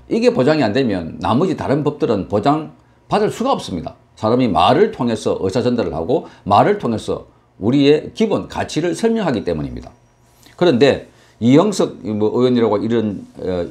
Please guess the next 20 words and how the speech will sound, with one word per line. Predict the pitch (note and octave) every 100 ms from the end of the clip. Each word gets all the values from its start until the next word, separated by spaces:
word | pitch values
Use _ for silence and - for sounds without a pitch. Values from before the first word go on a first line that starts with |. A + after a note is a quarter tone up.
| - -
이-, | A2 A2+
이라고 | - A2 -
하는 | F#2 F2
자는 | F#2+ F2+ E2+ C#3+ - _
명백한 | - B2+ A#3 B3+ A#3+ A3 - - E3+ D#3+ B2
역사적 | D#3 D#3 C#3+ C3
사실을 | - A2+ A#2 B2+ B2
왜곡하고 | A#2+ D3 A#2+ F2+ D#2+ -
폄훼할 | - A2 A2+ G2+ F#2+ -
때는 | E2 A2 G3 - -
엄중히 | - G#3 A#3+ A3+ F#3 E3 D#3 A#3 A#3+ - -
처벌이 | - B2 C3 C#3 D#3 F3 F3
가능하도록 | - F#2+ G#2 G2 G2 F#3+ -
했다. | - - -
이렇게 | - -
말했습니다. | - - - - - - - - - - -
자, | - G#2
이해찬도, | F2+ G#2 E3+ F3 G3+ F#3+ A2+ - -
어, | - - - - C3
축사에서 | - D3 D3+ G#2+ F#2 D#3+ B3